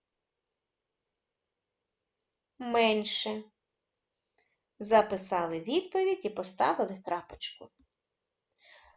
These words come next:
Ми завершуємо наш урок. То що ж нового ви дізналися на уроці?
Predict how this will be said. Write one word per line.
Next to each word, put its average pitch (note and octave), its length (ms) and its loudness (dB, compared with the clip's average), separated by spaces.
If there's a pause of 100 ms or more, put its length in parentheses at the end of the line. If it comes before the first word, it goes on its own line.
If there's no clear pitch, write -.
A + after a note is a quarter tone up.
(100)
Ми A4+ 200 10
завершуємо G#3+ 680 4
наш F3 400 -6
урок. F3+ 580 -2
То A3 140 4
що C4+ 280 2
ж C#4 120 -2
нового A3 440 2
ви G#3 180 2
дізналися F3+ 880 -4
на B3 160 2
уроці? C#4 720 0